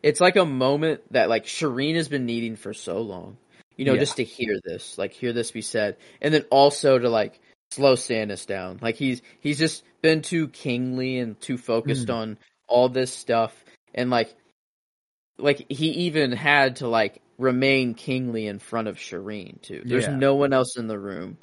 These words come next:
Speaker 1: But then he, he still needed to, like, remain kingly. And so, like, he tells this grand story. I think, like, the story is not to remain just his appearance. I think that was, I don't know, I think it was just, like, he knew what he had to say.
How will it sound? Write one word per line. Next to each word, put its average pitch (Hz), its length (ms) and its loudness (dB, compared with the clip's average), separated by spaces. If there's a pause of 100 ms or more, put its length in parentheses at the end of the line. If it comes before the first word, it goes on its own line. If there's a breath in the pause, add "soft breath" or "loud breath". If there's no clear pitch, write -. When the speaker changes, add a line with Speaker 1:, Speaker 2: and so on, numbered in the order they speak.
(280 loud breath)
Speaker 1:
But 131 140 0
then 127 120 2
he, 127 160 -2
he 127 300 -4
still 127 420 0
needed 117 460 -2
to, 123 140 -6
like, 101 280 -6 (260 soft breath)
remain 101 440 -6
kingly. 113 640 -6 (280 soft breath)
And 110 120 -6
so, 123 120 -2
like, 110 120 2
he 117 140 -10
tells 110 320 -2
this 113 240 -10
grand 110 340 -6
story. 98 520 -6
I - 80 4
think, 208 200 4
like, 151 180 4
the 123 100 -4
story 120 580 0 (220 soft breath)
is 139 160 -6
not 147 220 4
to 107 100 -10
remain 101 420 -6 (380)
just 123 360 -10
his 117 200 -6
appearance. 101 480 -8
I 120 80 0
think 127 160 -4
that 110 160 4
was, 98 200 -6 (140)
I 98 80 -10
don't 90 240 -14
know, - 100 -14
I 107 60 -8
think 95 240 -12
it 90 60 -10
was 87 100 -16
just, - 280 -12 (1600)
like, - 320 -8 (200)
he 156 140 0
knew 151 140 6
what 127 120 6
he 113 80 0
had 117 220 2
to 107 60 -10
say. 73 440 -6